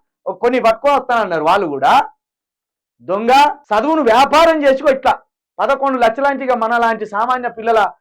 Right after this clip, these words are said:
పిల్లలు చదవగలరా ఎంబీబీఎస్లు? వచ్చే సంవత్సరం ఫీజు ఇప్పుడు వీడు ఇప్పుడు వసూలు చేస్తలేదా వీడు? ఇది మళ్ళా ముఖ్యమంత్రి మీరు పట్టించుకోవాల్సిందే.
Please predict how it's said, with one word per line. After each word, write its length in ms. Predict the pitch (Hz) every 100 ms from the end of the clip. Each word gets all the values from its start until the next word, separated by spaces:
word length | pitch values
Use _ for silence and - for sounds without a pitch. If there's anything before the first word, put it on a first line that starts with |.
| _ -
పిల్లలు 220 | 214 247
చదవగలరా 480 | 190 220 233 202 190
ఎంబీబీఎస్లు? 680 | 226 254 254 247 262 294 _
వచ్చే 420 | 175 180 - 294
సంవత్సరం 580 | 302 302 311 302 311 302
ఫీజు 220 | 330 285
ఇప్పుడు 280 | 311 320 320
వీడు 180 | 302 311
ఇప్పుడు 200 | - 311
వసూలు 300 | 294 285 302
చేస్తలేదా 440 | 285 285 247 170
వీడు? 460 | 147 139 151 220 - 311
ఇది 100 | 302
మళ్ళా 160 | 285
ముఖ్యమంత్రి 600 | 233 233 294 302 294 311
మీరు 160 | 277 262
పట్టించుకోవాల్సిందే. 1000 | 247 262 - 285 285 269 277 254 170